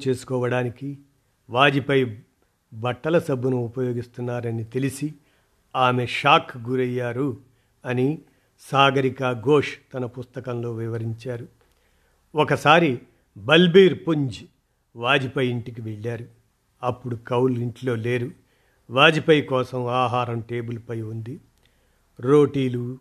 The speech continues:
కూరను చూసిన వాజ్పేయి వంటగదిలోకి వెళ్ళి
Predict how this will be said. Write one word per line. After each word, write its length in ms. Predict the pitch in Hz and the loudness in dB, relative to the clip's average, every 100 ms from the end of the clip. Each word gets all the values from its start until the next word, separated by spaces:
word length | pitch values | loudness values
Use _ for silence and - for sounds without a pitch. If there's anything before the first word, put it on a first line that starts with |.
| _ | _
కూరను 520 | - 139 139 131 127 117 127 | -4 0 2 0 0 -4 -10
చూసిన 260 | 113 123 | -10 -8
వాజ్పేయి 580 | 113 120 123 110 131 143 - _ _ _ _ _ - | -4 -2 -4 -6 -6 -6 -10 _ _ _ _ _ -4
వంటగదిలోకి 800 | 120 135 147 131 127 127 127 120 | 2 2 4 2 4 2 2 0
వెళ్ళి 380 | 117 117 123 | -6 -4 -6